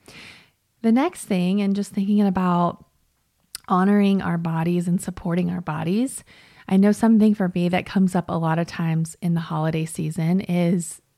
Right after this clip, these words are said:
there's just so much food, and I love to eat. Like, I'm a girl who loves some food, y'all. <laughs> Love it. And as I get older, I notice, like, my body doesn't handle some foods as well. S-,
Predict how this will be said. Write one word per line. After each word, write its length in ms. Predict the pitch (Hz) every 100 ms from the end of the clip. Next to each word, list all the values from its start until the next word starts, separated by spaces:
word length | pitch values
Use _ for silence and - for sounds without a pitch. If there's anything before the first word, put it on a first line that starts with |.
| _
there's 300 | - 175 175
just 240 | 175 175
so 480 | - - 175 165 170
much 240 | 170 170 -
food, 340 | - 160 170
and 140 | - -
I 220 | 202 262
love 340 | 208 170 170 -
to 140 | -
eat. 400 | 165 165 214 -
Like, 220 | 170 175
I'm 160 | - 208
a 80 | 175
girl 360 | 165 165 165
who 300 | 165 170 165
loves 540 | 160 156 160 156 165 -
some 260 | - 165
food, 360 | 160 170 151 180
y'all. 340 | 170 180 185 - 226 247
<laughs> 280 | - 220 -
Love 240 | 175 165
it. 240 | 98 - - 269 285 - - - - - - - _ _ _ 269
And 640 | 311 277 196 185 202 220 - 247
as 500 | 220 214 220 214 202 -
I 560 | 196 190 190 185 175 -
get 140 | - 190
older, 320 | - 294 277 202
I 160 | 190
notice, 560 | 208 190 208 202 196 -
like, 140 | 185
my 120 | 180
body 380 | 175 170 175 180
doesn't 300 | 175 165 175
handle 580 | - - 156 175 214 254
some 420 | - 254 262 262
foods 480 | - 277 254 254 240
as 240 | 254 240
well. 560 | 247 240 240 240 240 240
S-, 180 | -